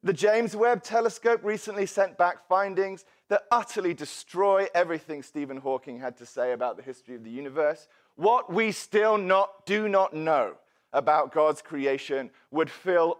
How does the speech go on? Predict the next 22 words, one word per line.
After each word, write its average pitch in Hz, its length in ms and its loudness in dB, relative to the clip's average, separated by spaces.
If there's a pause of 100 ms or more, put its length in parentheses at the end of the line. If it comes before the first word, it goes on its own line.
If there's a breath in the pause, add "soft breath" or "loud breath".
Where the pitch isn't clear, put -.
all 233 260 4
the 196 120 2
libraries 139 680 0
in 120 160 -10
this 117 220 -14
world 107 420 -4 (240)
probably 143 640 -2
a 123 80 -2
hundred 120 520 -10
times 104 480 -10
over. 113 380 -6 (360)
So 196 220 2
when 185 160 0
scientists 220 580 -2
say 175 280 4
that 147 160 -2
the 135 80 -2
resurrection 160 640 -2
of 123 100 -14
Jesus 143 460 -6
didn't 202 340 -2
happen 131 460 -4